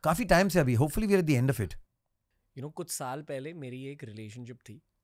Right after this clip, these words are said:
Speaker 2: uh,
Speaker 1: हम्म।
Speaker 2: which had become an intense relationship। और रिलेशनशिप में मेरे लिए one of my love languages is sharing music।
Speaker 1: हाँ, ओके,
Speaker 2: राइट?
Speaker 1: नाइस।
Speaker 2: क्योंकि आपको दूसरे इंसान के वर्ल्ड के बारे में पता चलता है उनके म्यूजिक चॉइस की वजह से।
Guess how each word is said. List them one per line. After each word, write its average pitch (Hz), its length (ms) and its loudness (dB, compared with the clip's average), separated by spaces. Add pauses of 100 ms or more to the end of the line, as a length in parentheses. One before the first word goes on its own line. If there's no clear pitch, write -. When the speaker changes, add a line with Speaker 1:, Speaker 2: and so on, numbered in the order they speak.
(100)
Speaker 2:
uh, 110 40 -14
Speaker 1:
हम्म। 117 640 -14 (180)
Speaker 2:
which 135 180 -12
had 151 120 -12
become 170 220 -12
an 180 80 -10
intense 117 360 -12
relationship। 98 500 -18 (320)
और 117 440 -14 (140)
रिलेशनशिप 127 680 -10
में 185 60 -10
मेरे 143 300 -6
लिए 180 160 -8
one 135 100 -12
of 127 80 -6
my 165 120 -6
love 147 220 -4
languages 165 920 -10 (240)
is 175 180 -4
sharing 139 460 -2
music। 110 200 -6 (640)
Speaker 1:
हाँ, 117 540 -16
ओके, 123 200 -14
Speaker 2:
राइट? 139 100 -8
Speaker 1:
नाइस। 120 140 -18 (380)
Speaker 2:
क्योंकि 156 160 -2
आपको 196 600 -2 (340)
दूसरे 147 240 -6
इंसान 170 400 -6
के 226 380 -8
वर्ल्ड 143 580 0
के 160 120 -10
बारे 131 220 -8
में 135 100 -12
पता 123 200 -14
चलता 131 220 -14
है 202 40 -10
उनके 175 120 -12
म्यूजिक 135 380 -12
चॉइस 107 260 -10
की 110 100 -16
वजह 98 140 -16
से। - 140 -20